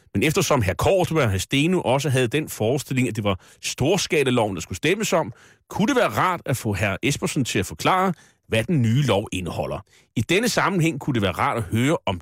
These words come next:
denne lov også får konsekvenser for udenlandske arbejdstagere, der vil arbejde i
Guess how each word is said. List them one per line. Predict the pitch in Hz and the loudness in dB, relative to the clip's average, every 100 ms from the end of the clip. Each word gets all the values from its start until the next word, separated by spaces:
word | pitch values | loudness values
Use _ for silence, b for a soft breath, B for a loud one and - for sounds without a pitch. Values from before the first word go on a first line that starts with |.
| - | -2
denne | 110 165 | 0 0
lov | 135 113 - | 2 0 0
også | 101 123 165 | 0 0 -2
får | - 120 101 b b b | -2 -2 -2 b b b
konsekvenser | - 104 87 - 143 165 - | -4 -4 -4 -4 -2 -2 -2
for | 135 - - | -4 -6 -6
udenlandske | 113 113 165 131 - - - - | -2 0 2 0 0 -6 -10 -4
arbejdstagere, | - 110 143 - 123 104 98 - _ _ - | -2 0 -2 -2 -2 0 0 -6 _ _ -6
der | |
vil | 107 - - | -4 -4 -4
arbejde | 85 80 85 92 73 - 87 - _ | -2 -2 0 -2 -2 -8 -10 -10 _
i | 87 | -8